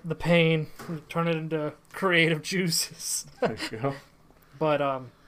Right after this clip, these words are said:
Speaker 1: I, I know we talked about it before when we talked about space a little bit, but, um, it's going deep enough into space and then somehow turning,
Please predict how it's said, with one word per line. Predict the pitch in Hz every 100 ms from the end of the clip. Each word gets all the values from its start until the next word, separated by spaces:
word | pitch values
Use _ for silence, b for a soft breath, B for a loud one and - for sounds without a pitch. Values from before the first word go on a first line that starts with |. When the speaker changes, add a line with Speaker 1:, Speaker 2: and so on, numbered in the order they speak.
| - 170
Speaker 1:
I, | 175 185
I | 180
know | 208
we | 160
talked | 165 151
about | 160 151
it | 147
before | - 156 147
when | 143
we | 139
talked | 139 147 151
about | 139 127
space | - 147 139 -
a |
little | 139 139
bit, | 139 - - - 147
but, | 147 139
um, | 131 127 - - _ _ _ - _ _ _ _ -
it's | 196 175 170 - b b b b b
going | 185 226 240 214 175 - 147
deep | 196 220
enough | 214 202 -
into | 180 175
space | - - 180 151 139 - - - _ b b b b -
and | 165 165
then | 156 151 143 -
somehow | - 202 185 165 170 160 147 - - _ _ -
turning, | 175 214 214